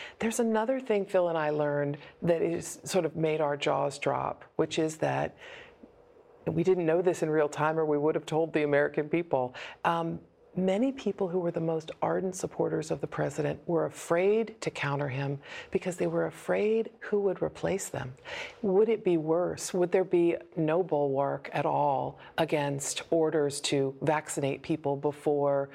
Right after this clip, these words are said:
the vaccine was ready? Would there be a loyalist installed at the,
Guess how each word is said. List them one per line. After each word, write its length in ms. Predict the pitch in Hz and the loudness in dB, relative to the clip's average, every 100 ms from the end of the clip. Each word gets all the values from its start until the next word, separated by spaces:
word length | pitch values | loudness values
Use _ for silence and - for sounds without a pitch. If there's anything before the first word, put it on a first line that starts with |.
| - - | -16 -6
the 100 | 160 | -2
vaccine 460 | 156 139 - 151 143 | 0 -2 -2 -2 0
was 180 | 139 151 | -2 0
ready? 460 | 147 151 147 - - - | 0 0 -2 -6 -12 -8
Would 320 | - 160 170 165 | 0 2 2 2
there 180 | 156 | 2
be 540 | 143 156 151 147 143 - - | 2 0 2 2 0 -2 0
a 400 | 160 151 147 147 | 0 2 0 -2
loyalist 640 | 165 160 156 156 151 147 - | 0 2 4 2 0 -2 -4
installed 440 | 147 - 147 147 | -2 0 0 0
at 120 | 147 | -4
the, 200 | 147 147 | -4 -6